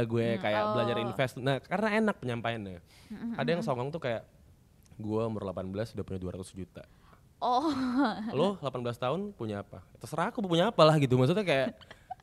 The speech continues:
Speaker 1: em, kayak lu delapan belas tahun tuh punya dua ratus juta, lu delapan belas tahun bisa nyanyi nggak gitu?
Speaker 2: <laughs> Iya,
Speaker 1: Lu
Speaker 2: bener.
Speaker 1: banyak hal-hal yang orang lain tuh concern-nya tuh nggak duit-duit doang gitu loh.
Speaker 2: Betul.
Speaker 1: Ada yang mau nyari pengalaman hidup dulu. Jadi kayak
Speaker 2: That's it.
Speaker 1: gua nggak
Speaker 2: Hmm.
Speaker 1: suka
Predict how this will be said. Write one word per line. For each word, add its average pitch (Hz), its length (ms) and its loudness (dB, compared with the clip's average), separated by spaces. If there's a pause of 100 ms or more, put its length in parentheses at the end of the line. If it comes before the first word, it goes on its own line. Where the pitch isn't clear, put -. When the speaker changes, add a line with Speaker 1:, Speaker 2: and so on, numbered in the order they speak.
(540)
Speaker 1:
em, 131 340 0 (180)
kayak 131 480 0
lu 160 140 -4
delapan 180 240 2
belas 131 140 0
tahun 135 200 -2
tuh 160 80 -12
punya - 140 -8
dua 110 140 -6
ratus 117 120 -10
juta, 107 280 -6
lu 120 100 -6
delapan 151 200 -2
belas 127 140 -4
tahun 123 140 -2
bisa 135 160 -2
nyanyi 110 320 0
nggak 127 180 0
gitu? 98 240 -6
Speaker 2:
<laughs> - 40 -20 (520)
Iya, 202 160 -6
Speaker 1:
Lu 185 100 0
Speaker 2:
bener. 226 120 0
Speaker 1:
banyak 208 240 2
hal-hal 196 380 4 (140)
yang 175 160 0
orang 165 260 4
lain 165 240 4
tuh 202 260 2 (300)
concern-nya 151 360 0
tuh 208 120 -2
nggak 160 160 4
duit-duit 135 360 2
doang 156 380 6
gitu 135 160 0
loh. 98 160 -4
Speaker 2:
Betul. 175 320 -8 (140)
Speaker 1:
Ada 120 160 -4
yang 143 100 0
mau 143 80 -2
nyari 110 220 -2
pengalaman 92 360 -8
hidup 95 220 -10
dulu. 110 560 0
Jadi 123 180 -2
kayak 147 220 0
Speaker 2:
That's - 160 -14
it. 160 140 -14
Speaker 1:
gua 147 180 -4
nggak 156 140 0
Speaker 2:
Hmm. 147 80 -6
Speaker 1:
suka 156 160 -2